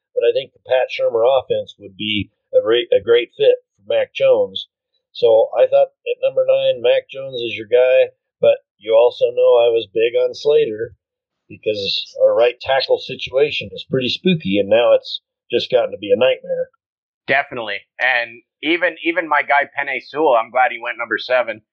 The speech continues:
Speaker 2: overall, but I think he went too low as far as his talent, to be honest with
Speaker 1: Oh,
Speaker 2: you.
Speaker 1: yeah, I think
Speaker 2: But,
Speaker 1: that's
Speaker 2: uh,
Speaker 1: great,
Speaker 2: oh my
Speaker 1: great
Speaker 2: gosh,
Speaker 1: talent.
Speaker 2: I was getting excited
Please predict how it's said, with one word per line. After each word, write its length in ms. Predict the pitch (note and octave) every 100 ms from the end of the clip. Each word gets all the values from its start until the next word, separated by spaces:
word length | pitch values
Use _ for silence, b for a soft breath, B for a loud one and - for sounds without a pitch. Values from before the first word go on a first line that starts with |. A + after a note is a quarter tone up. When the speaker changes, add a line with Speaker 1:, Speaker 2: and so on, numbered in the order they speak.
| _ _ -
Speaker 2:
overall, 540 | A#2+ G2 G#2+ B2+ A#2+
but 80 | A2
I 140 | G#2+ A#2+
think 220 | A#2+ G#2+
he 80 | A2+
went 240 | G#2+ A2 -
too 140 | A2+ G2+
low 260 | G#2 A#2 G#2+
as 100 | -
far 200 | G#2 G#2
as 100 | F#2+
his 160 | G#2+ -
talent, 360 | - G#2+ A#2 E2+ _
to 40 | -
be 60 | F#2+
honest 300 | G#2 G#2+ -
with 120 | B2 B2+
Speaker 1:
Oh, 100 | E3
Speaker 2:
you. 160 | C3+ F2+
Speaker 1:
yeah, 260 | A2+ B2+
I 60 | G#2+
think 100 | A#2+
Speaker 2:
But, 180 | A#2+ G#2+
Speaker 1:
that's 140 | A#2+
Speaker 2:
uh, 260 | A2+ G#2 G2+
Speaker 1:
great, 120 | A#2+ A#2
Speaker 2:
oh 160 | C#3
my 140 | C3 G#2+
Speaker 1:
great 80 | A#2
Speaker 2:
gosh, 260 | A#2+ A2
Speaker 1:
talent. 300 | - A#2+ C#3+
Speaker 2:
I 20 | D3
was 160 | C3+ C#3
getting 200 | C3+ B2
excited 520 | A2 - B2+ C3 C#3